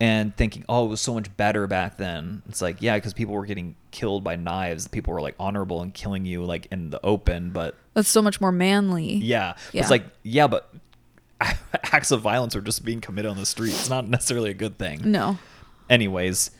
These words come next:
Speaker 1: um, Locusta was, like, essentially an extension of the personification of Nero's villainy, right?
Speaker 2: Okay.
Speaker 1: These authors definitely wanted to record Locusta's exploits and made sure to shine her in the worst light possible.
Speaker 2: Yeah.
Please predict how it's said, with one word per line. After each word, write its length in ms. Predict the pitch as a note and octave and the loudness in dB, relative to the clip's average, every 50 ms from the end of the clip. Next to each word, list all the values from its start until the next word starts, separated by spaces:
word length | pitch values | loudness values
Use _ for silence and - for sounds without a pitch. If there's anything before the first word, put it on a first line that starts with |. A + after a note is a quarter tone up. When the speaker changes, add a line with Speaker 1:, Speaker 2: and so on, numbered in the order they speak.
| - _ - - - | -20 _ -4 2 4
Speaker 1:
um, 440 | A2+ G#2+ G2+ F#2+ F2+ E2 D#2+ - - - - - _ _ _ _ _ _ _ _ _ _ _ _ _ _ _ _ _ _ _ - - - _ _ _ _ | 6 6 6 4 2 -2 -6 -10 -12 -16 -20 -20 _ _ _ _ _ _ _ _ _ _ _ _ _ _ _ _ _ _ _ -16 -16 -16 _ _ _ _
Locusta 560 | - G#2+ A2+ - - C#3 C#3+ C#3+ - - D#3+ D3 | 4 4 4 6 6 6 6 6 6 4 6 6
was, 460 | C3+ A#2+ G#2+ F#2+ - - - - - _ _ - | 6 6 4 2 -2 -4 -6 -8 -12 _ _ 2
like, 160 | A2+ A2+ G#2+ | 2 2 2
essentially 440 | A2+ - - E3+ F3+ - - D#3 B2+ | 2 2 2 0 0 0 0 0 0
an 100 | G#2+ G#2+ | 0 0
extension 760 | G2 - - - - - - G#2 G#2+ A2+ - - A#2+ A2+ A2 | 0 0 -2 -2 0 0 0 0 0 0 -2 -2 -2 -2 0
of 220 | - A2 G#2+ G2 - | 2 2 2 2 2
the 80 | - F2+ | 0 2
personification 920 | - A2 - - G#2+ G2+ G2+ - G#2+ - - - G2+ - - G#2+ G2+ G2 - - | 2 2 2 2 0 -2 -2 -4 -6 -6 -2 -2 -2 -2 -2 -2 -4 -4 -4 -4
of 120 | G2 F#2+ | -4 -4
Nero's 380 | G2 G2+ F#2+ F2 D2 C#2 G2 G2 | -4 -4 -4 -4 -4 -6 -6 -6
villainy, 540 | F2+ F#2+ D#2+ C#2+ D2 C#2 - - - - _ _ - - - - - - - _ _ - | -6 -4 -4 -4 -4 -6 -8 -10 -14 -16 _ _ -20 -20 -20 -20 -20 -20 -20 _ _ -2
right? 280 | - F#2+ F2+ F2+ - - - | 0 0 0 0 -2 -2 -2
Speaker 2:
Okay. 360 | G#3 G3 - - F#3+ F#3+ F#3+ - | -2 -2 0 -2 -2 -2 -2 2
Speaker 1:
These 200 | - B2 C3+ A#2 | 4 4 6 6
authors 500 | - - - A#2+ - D3 C3+ B2+ A#2+ A2 | 6 8 8 8 8 8 6 6 4 4
definitely 340 | G#2 G2+ G#2+ G#2 - A#2+ A2+ G#2+ | 4 6 6 6 6 4 2 2
wanted 240 | G2 F#2+ G2+ G2+ G2+ | 2 2 2 0 0
to 100 | - A2 | 0 0
record 640 | G2+ F#2+ - - - - G#2 G2+ G2+ G2+ G#2 G#2 G#2 | 0 0 0 -2 -2 0 4 4 6 6 6 4 4
Locusta's 580 | F2 F#2 - - - - - - - G#2 F2+ - - | 2 -2 -4 -4 -2 -2 0 0 0 -2 -2 -2 -4
exploits 720 | F#2 F2+ - - - G#2 G#2 G#2+ A2+ A2+ - - - - _ _ _ - | -6 -4 -4 -4 0 2 2 4 4 4 2 0 0 -4 _ _ _ 0
and 500 | A2 G#2+ G#2+ G#2+ G#2+ G#2+ G#2 F#2+ - - - | 2 2 2 2 0 0 -2 -4 -4 -6 -4
made 400 | G#2 G#2+ G#2+ A2 A#2 B2 B2+ - | -4 -2 0 2 0 0 0 -2
sure 260 | - - B2 G#2 G#2+ | -4 -2 0 0 0
to 100 | G#2 G2+ | -2 -2
shine 360 | - - - G2 F#2 F#2 F#2+ | -4 -4 -4 -4 -4 -4 -4
her 200 | G2+ F#2+ G2 F#2 | -6 -6 -8 -6
in 180 | - - G2+ G2+ | -6 -4 -2 -2
the 80 | G2 | 0
worst 460 | F2+ F2 E2 F#2+ F2+ F2 - - - - | -2 0 0 0 0 0 -2 -4 -6 -4
light 300 | D2+ D2 D2+ C#2+ - - | -4 -4 -6 -6 -8 -8
possible. 600 | - - E2+ F2 - - - - G#1+ G#1 - - | -6 -4 -4 -4 -4 -6 -6 -6 -8 -10 -10 -6
Speaker 2:
Yeah. 440 | - G#3 G3 F#3 F3+ F#3 F#3 F3+ F#3 | -2 0 0 0 0 0 -2 -2 -4